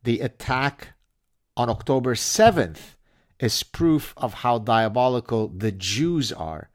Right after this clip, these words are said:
because Hamas would never do this. First of all, it's not sanctioned in the religion. It wasn't go for that.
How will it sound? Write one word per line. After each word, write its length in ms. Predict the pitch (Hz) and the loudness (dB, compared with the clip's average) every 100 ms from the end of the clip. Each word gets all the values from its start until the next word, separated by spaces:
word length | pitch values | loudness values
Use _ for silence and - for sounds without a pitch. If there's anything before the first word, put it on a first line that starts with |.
| _ _ - - | _ _ -20 -8
because 360 | 127 117 120 - | -6 0 0 0
Hamas 520 | - 139 165 165 117 | -4 -2 0 0 0
would 180 | 139 123 | -4 -4
never 460 | 135 170 156 151 | 0 0 2 2
do 180 | 107 98 | 2 -2
this. 160 | 82 80 | -4 -8
First 280 | - 135 127 | -6 -6 0
of 80 | |
all, 80 | 123 | 0
it's 180 | 104 - | 0 -2
not 180 | 135 123 | -4 -2
sanctioned 680 | - 147 147 156 - 101 87 | -2 0 0 0 -4 -6 -10
in 140 | 90 | -8
the 100 | 90 | -6
religion. 460 | 90 87 80 82 78 | -4 -6 -6 -8 -10
It 100 | - | -8
wasn't 300 | 120 120 113 | -4 -4 -2
go 100 | 135 | -6
for 140 | 117 | -2
that. 160 | 87 | -4